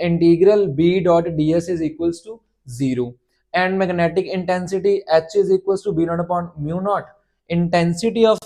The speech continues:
magnetization I is equals to M divide by V। And magnetic flux phi is equals to B dot D S। And magnetic flux ਦੇ ਵੀ ਜਿਹੜੇ ਫਾਰਮੂਲਾਜ਼ ਨੇਗੇ,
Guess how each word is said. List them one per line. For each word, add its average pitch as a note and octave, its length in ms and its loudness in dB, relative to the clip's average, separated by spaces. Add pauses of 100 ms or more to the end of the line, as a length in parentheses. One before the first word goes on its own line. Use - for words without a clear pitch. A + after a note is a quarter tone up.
magnetization F#3+ 840 0 (420)
I F3 120 6 (240)
is F3+ 100 0
equals F#3 400 0
to G#3 80 -2 (140)
M D#3+ 220 2
divide D#3 340 4
by D#3+ 80 4 (240)
V। E3+ 100 0 (640)
And F#3+ 240 -2
magnetic D#3+ 560 -4
flux G3+ 320 2 (160)
phi F3 160 6 (180)
is D3 140 0
equals E3 320 -2
to G3+ 160 0
B D3+ 80 6 (100)
dot C#3+ 260 4 (140)
D C#3 80 -4 (160)
S। A2+ 160 -4 (500)
And F#3 200 -4
magnetic F3 480 0
flux F#3 280 0
ਦੇ G3 60 4
ਵੀ G3+ 120 2
ਜਿਹੜੇ F#3 240 2
ਫਾਰਮੂਲਾਜ਼ E3 520 2
ਨੇਗੇ, E3 300 -2